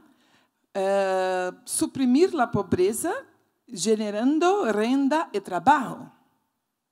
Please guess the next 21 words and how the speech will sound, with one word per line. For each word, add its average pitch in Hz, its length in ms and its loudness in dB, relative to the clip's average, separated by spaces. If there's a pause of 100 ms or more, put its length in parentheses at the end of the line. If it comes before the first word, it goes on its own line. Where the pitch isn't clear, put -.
(920)
Eh, 190 1080 -2
não 226 260 2
compreende 339 840 0 (100)
que 285 640 -2 (300)
tal 196 240 2
vez 254 400 -2
muchos 247 580 2 (180)
grupos, 240 680 0
mu-, 240 240 0
muchas 277 400 2
partes 285 480 0
de 226 100 -2
la 220 180 0
población 220 640 -2
de 233 80 4
los 202 180 -2
pueblos, 247 840 -2 (800)
eh, 214 100 -4
no 233 340 4
necesariamente 269 1700 0
precisan 247 880 0